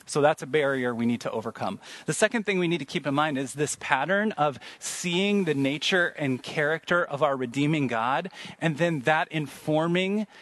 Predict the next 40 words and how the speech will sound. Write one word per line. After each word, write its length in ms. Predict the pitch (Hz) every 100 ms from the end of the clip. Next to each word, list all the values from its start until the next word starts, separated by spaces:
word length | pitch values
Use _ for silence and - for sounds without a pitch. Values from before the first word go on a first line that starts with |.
| -
how 220 | - 156
we 160 | 156 -
act, 460 | 139 160 202 - -
that 180 | 147 160
informing 760 | 160 151 - 151 156 170 185 190
our 220 | 143 135
ethics, 680 | 147 143 214 220 - - - _ _ - - -
is 220 | 156 143
laid 240 | 156 180 226
out 220 | 196 170
here, 320 | - 151 190
but 180 | 175 156
it 140 | 156
continues 720 | - 156 131 185 190 190 175 -
on 540 | - 151 143 113 104 95 - -
through 460 | - 170 202 185 127
the 140 | 127
New 200 | 131 139
Testament. 640 | 131 143 123 - 107 92 - _ - - _ _ _ - -
If 120 | 175 185
we 120 | 190
look 180 | 185 202
at 120 | 131
Romans 580 | 147 175 180 120 110 -
twelve, 420 | - 160 147 113
verse 240 | 135 123
one, 160 | 147 156
it 140 | 131
says, 200 | - 143
"I 120 | 147
appeal 480 | 143 - - 202 208
to 140 | - 165
you, 160 | 135
therefore, 480 | 127 156 156 170 151
brothers, 420 | 131 151 151 127
by 140 | 127 139
the 100 | 135
mercies 680 | 139 160 175 - 190 170 -
of 260 | 151 131
God, 400 | 139 131 117 107